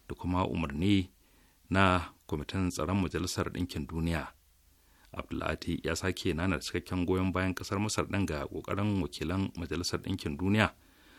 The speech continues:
musamman ma babban sakataren majalisar, da kuma aiwatar da taswirar da ya fitar dangane da muhimmancin kawo ƙarshen rikicin ƙasar Libya ta hanyar tattaunawa da kuma cimma matsaya tsakanin dukkanin ɓangarori na siyasa a ƙasar.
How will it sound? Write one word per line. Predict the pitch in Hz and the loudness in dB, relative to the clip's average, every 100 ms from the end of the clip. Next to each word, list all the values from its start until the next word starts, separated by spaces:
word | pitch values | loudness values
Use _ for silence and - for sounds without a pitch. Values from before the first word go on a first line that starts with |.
| - | -12
musamman | - - 131 127 | -6 2 4 6
ma | 95 92 - | 6 4 -2
babban | 80 92 104 | -4 0 0
sakataren | - 107 120 120 | 0 0 2 2
majalisar, | 73 - 90 - 82 - _ _ _ - _ - | 2 -2 0 0 -2 -6 _ _ _ -20 _ -18
da | - | -4
kuma | 90 90 92 87 - _ 92 | 0 6 6 4 -2 _ 0
aiwatar | 92 95 104 90 | 0 2 0 4
da | 82 73 | 2 2
taswirar | - - 87 95 92 | -2 -2 2 2 2
da | - | 0
ya | 80 | -4
fitar | - - 90 - _ _ _ _ _ _ | -2 2 2 0 _ _ _ _ _ _
dangane | - - 90 | -8 -2 0
da | 85 80 - - | 2 0 -2 -4
muhimmancin | 87 98 101 120 120 117 80 69 - _ | 0 2 4 4 4 2 2 -2 -12 _
kawo | - 90 92 | 0 0 2
ƙarshen | 92 - 95 | -2 -2 -4
rikicin | - - 90 87 | -4 -4 -2 -2
ƙasar | - 95 | -2 -2
Libya | 92 95 123 95 - | 0 4 6 6 2
ta | - 87 85 | -2 0 0
hanyar | 98 87 - | 0 -2 -2
tattaunawa | - - 85 85 76 65 - _ _ - - _ | -10 -6 -2 0 -2 -4 -10 _ _ -20 -20 _
da | - | -8
kuma | 85 82 | -2 -2
cimma | - 101 90 | 0 0 0
matsaya | 76 - 95 92 | 0 -2 0 0
tsakanin | - - 90 90 | -2 -2 0 2
dukkanin | 104 - 76 82 | 0 -2 -2 -2
ɓangarori | - 87 90 92 | -2 -2 0 0
na | 98 | 0
siyasa | - 85 - - | 0 0 0 -4
a | - | -6
ƙasar. | - - 87 | -4 -2 -2